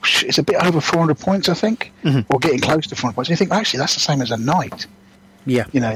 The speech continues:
Speaker 1: that, so it's, I don't think they're overcosted, but I don't think they're undercosted by any stretch of the imagination. I think they're just very effective if you can drop 'em in and, um, you know, get them causing all manner of trouble,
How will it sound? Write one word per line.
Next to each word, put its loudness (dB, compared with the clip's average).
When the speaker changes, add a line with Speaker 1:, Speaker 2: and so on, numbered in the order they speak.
Speaker 1:
that, 0
so 2
it's, 0
I 2
don't 2
think 2
they're 2
overcosted, -2
but -4
I 2
don't 4
think 0
they're 4
undercosted 0
by -2
any -2
stretch -4
of -12
the -8
imagination. -2
I -2
think -6
they're -4
just 0
very 4
effective 0
if -6
you -8
can -10
drop -2
'em 0
in 2
and, 2
um, 2
you 0
know, 0
get 2
them -2
causing 0
all -2
manner 4
of -2
trouble, 0